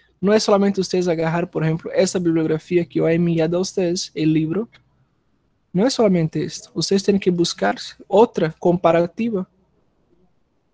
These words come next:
¿Ya? Tienen que buscar comparativa. Ahí se está facilitando, ¿no? Para seccionar el capítulo, para traducir, hasta un video para formato apa.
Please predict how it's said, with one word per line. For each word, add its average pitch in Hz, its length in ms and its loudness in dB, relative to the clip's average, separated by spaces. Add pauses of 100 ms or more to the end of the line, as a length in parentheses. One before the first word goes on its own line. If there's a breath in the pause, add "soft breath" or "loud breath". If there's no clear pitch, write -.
(240)
¿Ya? 156 300 -2 (340)
Tienen 196 200 -2
que - 80 -2
buscar 165 320 -4
comparativa. 160 580 -8 (1040 soft breath)
Ahí 175 160 4
se 190 140 4
está 180 220 2
facilitando, 143 800 -2
¿no? 185 220 -2 (1300)
Para 147 180 2
seccionar 151 440 2
el 151 80 0
capítulo, 196 640 0
para 143 180 -4
traducir, 190 720 -2 (520 soft breath)
hasta 180 280 2
un 165 100 2
video 156 280 2
para 156 260 0
formato 147 560 -6
apa. - 220 -14